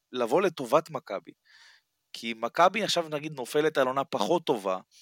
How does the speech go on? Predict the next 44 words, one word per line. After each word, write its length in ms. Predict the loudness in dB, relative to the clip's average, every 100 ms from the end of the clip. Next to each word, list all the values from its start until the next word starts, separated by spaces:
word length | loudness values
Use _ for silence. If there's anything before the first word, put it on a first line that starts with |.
| _ _ _ -6
שיש 320 | 0 4 4
הרבה 220 | 4 0
קבוצות 360 | 0 -4 -2 2
ברמה 320 | 2 4 2
מאוד 260 | 2 2
גבוהה, 400 | 0 0 0 0 -6 _
והיא, 160 | -8 -2
אתה 80 | 2
יודע, 220 | 4 4 2 _ _
בסופו 220 | -10 -4 0
של 80 |
דבר 160 | 4 4
היא 100 | 4
מסיימת 360 | 2 2 2 0
תשע 260 | 0 4 4
או 140 | 4
עשר, 320 | 0 -6 -12 -16 _ _ -8
עדיין 540 | -6 2 2 2 -2
יש 180 | -2 -2
לה 60 |
את 140 | -2 -4
הש-, 220 | -4 -2
את 140 | -2
הש-, 220 | 0 0 0
את 160 | 0
השביב 500 | 2 2 -2 -4 -2
של 200 | 0 0
תקווה 460 | -4 -14 2 4 4
הזה 160 | 2
שהיא 180 | -2 -4
יכולה 240 | -2 0 0
באמת 300 | 0 -2 0
לעשות 300 | 0 -2 -2
משהו. 300 | -2 -2 -4 _ _ _ _ -6
העונה 300 | -4 2 2
לא 280 | 4 2 0
נגמרה 500 | -4 -6 0 2 2
רשמית. 520 | 2 0 -2 -10 -14 -20 -20 -20 _ _
אז 240 | -8 -4
למכבי 540 | -4 -4 0 4 4 2
אני 120 | -6
חושב 180 | -6 -6
שזה 240 | -6 -6
טוב. 200 | -4 -6